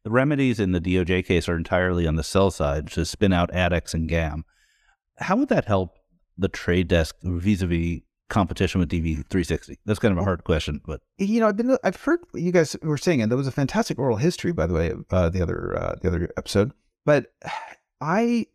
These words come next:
Speaker 2: think that it, it, at some point in, over the next few years, I'm still of the view that Google will decide that they should self-deport, essentially, their
Speaker 1: Yep.
Speaker 2: large chunks of their ad tech business. And it may or may not be the parts that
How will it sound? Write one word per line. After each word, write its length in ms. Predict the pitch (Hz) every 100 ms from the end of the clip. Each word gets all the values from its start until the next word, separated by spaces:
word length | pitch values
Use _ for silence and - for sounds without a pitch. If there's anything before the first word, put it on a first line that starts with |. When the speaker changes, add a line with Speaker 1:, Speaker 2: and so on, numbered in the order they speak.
| -
Speaker 2:
think 300 | - 143 131 -
that 240 | 123 107 -
it, 200 | 123 -
it, 200 | 135 123
at 140 | -
some 280 | - 185 240
point 400 | 220 - 170 104 -
in, 320 | 110 107 104 -
over 140 | 113
the 80 | 113
next 180 | 127 -
few 220 | - 131
years, 560 | 120 110 104 76 73 -
I'm 120 | 113 113
still 300 | - 170 180
of 60 |
the 100 | 156
view 240 | 113 110 113
that 220 | 101 92 _ _
Google 280 | - 123 143
will 100 | 120
decide 500 | 104 98 107 107 101
that 120 | 101
they 140 | 98 98
should 300 | - 90 82 _ _
self-deport, 840 | - 110 - - - - 95 - -
essentially, 720 | 98 - 85 82 95 90 85 _ -
their 180 | 92
Speaker 1:
Yep. 100 | 85 - _ _ _ - -
Speaker 2:
large 320 | 123 120 117
chunks 280 | - 127 117
of 60 | 107
their 100 | 101
ad 120 | 98
tech 140 | 104
business. 300 | 113 101 107
And 100 | 151
it 40 | 190
may 120 | 233
or 60 | 262
may 100 | 196
not 240 | 214 302
be 60 | -
the 100 | -
parts 400 | - 101 - -
that 260 | 117 110